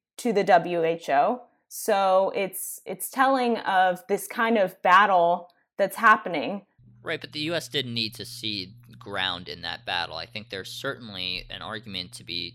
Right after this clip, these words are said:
Speaker 2: to be made that the W H O should be more independent than it is, but as an organization that does rely on funding from many different nations, they obviously do have to kind of appease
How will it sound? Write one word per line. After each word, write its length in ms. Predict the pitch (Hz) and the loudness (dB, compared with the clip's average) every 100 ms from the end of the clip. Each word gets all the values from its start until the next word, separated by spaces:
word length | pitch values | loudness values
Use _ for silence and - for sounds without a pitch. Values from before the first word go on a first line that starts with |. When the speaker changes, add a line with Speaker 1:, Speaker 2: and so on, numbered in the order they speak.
| - | -18
Speaker 2:
to 100 | 95 | -14
be 140 | 90 | -14
made 460 | 87 127 92 90 - | -10 -8 -8 -12 -14
that 280 | 90 87 78 - - - | -8 -8 -8 -12 -20 -18
the 100 | 92 | -14
W 340 | 95 92 95 92 | -10 -10 -8 -8
H 240 | 85 - | -8 -8
O 160 | 87 87 | -10 -10
should 280 | - 87 | -14 -16
be 360 | - 87 87 - 120 65 | -14 -12 -14 -18 -20 -20
more 380 | 92 101 95 | -16 -12 -12
independent 600 | 90 98 90 - 107 90 - | -12 -14 -16 -16 -16 -14 -14
than 140 | 85 | -14
it 120 | 85 | -8
is, 340 | 110 92 90 - | -8 -8 -12 -16
but 440 | - 147 139 87 - | -16 -8 -8 -8 -10
as 180 | 107 | -12
an 80 | 110 | -12
organization 760 | 110 107 104 95 101 110 - 98 | -12 -14 -14 -10 -8 -8 -10 -14
that 160 | 87 | -10
does 240 | 98 98 98 | -10 -10 -10
rely 420 | 90 90 90 90 | -8 -4 -4 -6
on 300 | 90 87 90 | -8 -14 -18
funding 540 | - 104 110 92 92 - _ _ _ | -12 -12 -10 -14 -14 -20 _ _ _
from 300 | - 98 95 | -14 -12 -10
many 220 | 98 98 | -10 -10
different 340 | 95 - 82 | -12 -14 -16
nations, 600 | 95 110 135 85 80 92 - _ _ - | -12 -12 -12 -14 -16 -20 -20 _ _ -12
they 140 | 98 | -6
obviously 600 | 95 98 98 87 - 92 | -6 -6 -10 -14 -12 -12
do 220 | 95 98 | -12 -14
have 280 | 90 95 92 | -10 -12 -12
to 100 | - | -16
kind 260 | - 95 90 | -12 -10 -10
of 140 | 85 - | -14 -16
appease 680 | - - 107 92 85 - | -18 -14 -12 -10 -12 -14